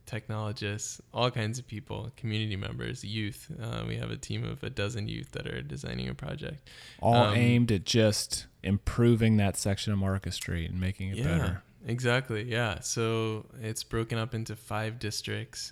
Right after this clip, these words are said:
Speaker 1: um, with ten projects per district. And, you know, it ranges from everything from, uh, hexagon-shaped ping pong tables to a swing, uh, covered in grass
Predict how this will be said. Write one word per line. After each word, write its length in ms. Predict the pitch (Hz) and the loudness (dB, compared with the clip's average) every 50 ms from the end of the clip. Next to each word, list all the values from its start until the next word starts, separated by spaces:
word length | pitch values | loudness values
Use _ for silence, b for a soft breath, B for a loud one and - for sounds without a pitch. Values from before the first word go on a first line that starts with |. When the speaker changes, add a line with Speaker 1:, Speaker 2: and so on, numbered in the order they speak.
| 220 - | -10 -8
Speaker 1:
um, 560 | 110 107 101 101 101 101 101 101 110 113 120 - - _ _ _ _ _ _ _ _ - | -6 -4 -2 -2 -2 -2 -4 -4 -4 -6 -8 -10 -12 _ _ _ _ _ _ _ _ -14
with 120 | 151 135 | -14 -10
ten 260 | - - 107 107 110 113 | -6 -4 -4 -4 -4 -4
projects 420 | 117 113 113 127 127 123 - - | -4 -6 -6 -6 -8 -10 -10 -10
per 140 | - 110 107 | -8 -8 -8
district. 560 | - - - - - - - 123 - - - B B B B B B B B B - | -8 -8 -10 -10 -8 -8 -8 -8 -10 -14 -20 B B B B B B B B B -6
And, 720 | 113 113 113 113 113 113 110 113 113 110 113 120 127 - - - - - _ _ _ - | -4 -2 0 0 0 0 0 0 0 0 -2 -2 -4 -8 -12 -18 -20 -20 _ _ _ -6
you 140 | - 135 143 | 0 2 4
know, 100 | 135 113 | 4 4
it 80 | 107 110 | 4 2
ranges 480 | 107 113 117 120 123 127 123 117 113 | 2 2 2 2 4 2 2 0 0
from 140 | - 117 107 | -2 -2 -2
everything 560 | 95 104 113 120 117 117 - 113 113 113 117 | -2 0 0 0 -2 -2 -2 -2 -2 -2 -4
from, 580 | - - - 113 110 110 110 107 107 107 107 113 - B B B B B B B B _ - | -6 -6 -6 -6 -4 -2 -2 -2 -4 -4 -4 -6 -8 B B B B B B B B _ -6
uh, 500 | 117 107 104 104 104 101 101 101 98 - - - _ - | -2 0 0 0 2 0 0 0 -2 -4 -6 -8 _ -14
hexagon-shaped 1200 | - - - 113 113 - - - 120 131 - 110 110 107 107 110 - - 110 110 110 131 - - - | -14 -8 -4 -4 -4 -2 -4 -6 -4 -2 0 0 0 0 -2 -2 -4 -4 -4 -4 -4 -6 -10 -16 -12
ping 260 | - - 110 113 117 - | -8 -6 -4 -4 -4 -4
pong 260 | 113 107 107 104 110 | -4 -4 -4 -4 -4
tables 640 | - 104 104 107 123 107 104 104 104 107 - - | -4 -4 -4 -4 -2 -4 -2 -2 -4 -4 -6 -10
to 380 | - - 110 107 104 107 110 107 104 | -12 -10 -8 -8 -6 -6 -6 -6 -8
a 80 | - 113 | -6 -6
swing, 760 | - - - - - 117 113 107 107 110 110 110 110 107 - B B B B B B B B B - | -6 -6 -6 -6 -6 -4 -2 -2 -2 -2 -2 -2 -4 -4 -6 B B B B B B B B B -8
uh, 260 | - 117 110 107 107 107 - | -6 -4 -4 -4 -4 -6 -6
covered 420 | - - 113 113 131 113 107 107 | -6 -4 -4 -2 0 0 0 0
in 320 | 107 107 104 107 104 104 | 0 0 -2 -2 -4 -4
grass 840 | - - 107 101 98 107 107 110 110 110 110 - - - - - | -4 -2 -2 0 0 0 0 0 -2 -2 -4 -4 -6 -6 -6 -8